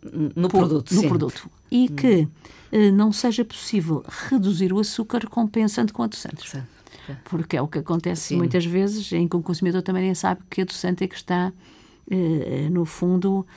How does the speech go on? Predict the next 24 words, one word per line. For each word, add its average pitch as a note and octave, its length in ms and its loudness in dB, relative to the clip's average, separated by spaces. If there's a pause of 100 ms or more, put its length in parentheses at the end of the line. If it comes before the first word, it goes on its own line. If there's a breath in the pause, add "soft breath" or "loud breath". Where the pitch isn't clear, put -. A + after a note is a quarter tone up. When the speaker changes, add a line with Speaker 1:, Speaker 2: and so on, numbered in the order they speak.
(220 loud breath)
Speaker 2:
eh, F#3 360 0
a F#3 40 2
adquirir. - 520 -6 (320 loud breath)
São F4 240 4
medidas G3+ 540 2 (120)
que E3+ 220 -2
às F3 160 0
vezes F3 180 -4
falamos E3 300 0
de E3 80 -2
outros E3 260 -4
assuntos, G#3+ 420 -2
mas G3 320 0
é F#3 80 0
apenas F3+ 320 -2
um F#3+ 100 0
Speaker 1:
Sim. G3 80 -4
Speaker 2:
rótulo G#3 300 -2
que - 120 -20
tem F3+ 260 -2
a - 20 0
ver F3 260 -2
muito F3+ 500 -2 (600 loud breath)
com G3 400 0